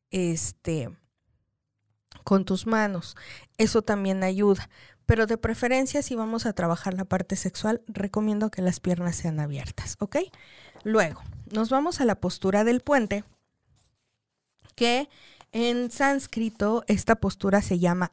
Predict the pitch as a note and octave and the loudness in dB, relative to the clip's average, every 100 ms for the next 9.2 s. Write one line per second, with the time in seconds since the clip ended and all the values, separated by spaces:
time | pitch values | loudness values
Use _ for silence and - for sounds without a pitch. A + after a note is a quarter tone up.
0 | _ A#3 B3 C4+ C4+ - G3+ E3+ D#3 E3 | _ 0 2 2 2 4 4 6 4 0
1 | - - - - - - A3 B3 - C4+ | -4 -20 -20 -10 -2 4 4 4 2 0
2 | - A3+ G#3+ - - G3 G3 - - B3+ | 2 2 2 0 -4 -4 -4 -2 4 6
3 | C#4+ E3+ D#3+ - - _ _ _ - D#3 | 6 2 -2 -8 -12 _ _ _ -2 0
4 | A#3 G3+ F#3+ G3 - G3 - G#3+ - G3+ | 2 0 0 0 -2 -4 -4 -6 -8 -6
5 | F#3 F3 F3+ F#3+ F#3 F#3 F3+ G#3 _ - | -4 -2 -2 0 0 2 0 0 _ -20
6 | - _ F#3 F#3 F3+ F3 D3+ - - - | -20 _ 0 0 0 -2 -2 -4 -8 -12
7 | - - _ - - - A#3 A#3+ C#4+ D4 | -16 -20 _ -20 -18 0 2 4 2 2
8 | D#4 - D4+ D#4+ F#4 F4+ D#4 - A3+ G3+ | 0 0 0 2 0 2 0 0 2 4
9 | E3+ | 4